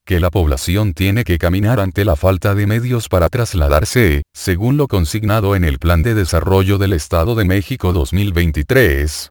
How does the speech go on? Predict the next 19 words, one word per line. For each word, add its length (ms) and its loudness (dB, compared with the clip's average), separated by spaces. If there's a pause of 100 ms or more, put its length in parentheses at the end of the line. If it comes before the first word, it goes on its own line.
dos 300 0
mil 240 0
diecinueve, 880 0 (120)
que 140 -2
corresponde 760 -2
al 120 2
actual 420 -2
sexenio 640 -2
de 140 0
la 100 0
gobernadora 640 0
Delfina 520 -2
Gómez 360 2
Álvarez. 720 -4 (1400)
La 240 0
prensa. 500 -4 (600)
Treinta 340 0
y 80 -2
seis. 640 0